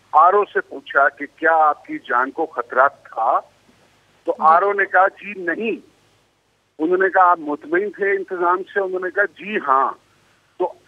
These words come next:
Speaker 1: चीफ इलेक्शन कमिश्नर सख्त गुस्से में आ गए और उन्होंने कहा कि आप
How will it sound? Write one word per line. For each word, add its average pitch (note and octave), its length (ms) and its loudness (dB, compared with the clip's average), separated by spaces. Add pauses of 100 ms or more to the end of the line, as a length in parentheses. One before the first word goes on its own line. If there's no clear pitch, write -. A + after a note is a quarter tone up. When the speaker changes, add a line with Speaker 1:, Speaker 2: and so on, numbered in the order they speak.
(140)
Speaker 1:
चीफ B3 420 -6
इलेक्शन G3 380 0
कमिश्नर E3+ 480 0
सख्त - 420 -2
गुस्से F3 340 -2
में F#3 180 -2
आ C3 120 2
गए C3+ 140 -8
और E3+ 160 0
उन्होंने D#3 300 -4
कहा D3+ 200 0
कि - 240 -10
आप D3 400 -2